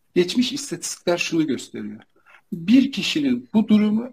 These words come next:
en az yüz elli ile iki yüz elli kişiyi etkileyecek. Yani bir ay sonra neyle karşılaşacağımızla ilgili fikir versin diye söylüyorum.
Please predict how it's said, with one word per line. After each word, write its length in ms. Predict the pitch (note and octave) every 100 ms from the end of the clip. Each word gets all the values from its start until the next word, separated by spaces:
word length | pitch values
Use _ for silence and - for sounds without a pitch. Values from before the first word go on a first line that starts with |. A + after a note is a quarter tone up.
| -
en 140 | G#3
az 260 | A3+ A3+ G#3+
yüz 260 | D3 F3+ F3+
elli 240 | G3 G3
ile 200 | G#3+ F#3+ G3
iki 200 | - G3
yüz 120 | F3+
elli 220 | F3 -
kişiyi 300 | - - D#3+
etkileyecek. 680 | - - G#2+ - - _ _ _ _ _ _ _ _ _ _ _ _
Yani 360 | G3 A3+ G3+ - _ _
bir 320 | D3 C3+ G3+ B3+
ay 180 | A#3+
sonra 320 | G3+ G#3 F#3 F3+
neyle 380 | E3 G#3+ A3
karşılaşacağımızla 880 | G#3+ F3+ - F#3 - F#3+ F3+ F3+ F3
ilgili 300 | F3 E3+ E3
fikir 480 | E3+ - - F#3 D3
versin 380 | C3+ B2+ - A2
diye 100 | G#2
söylüyorum. 420 | - F#2+ F#2 G2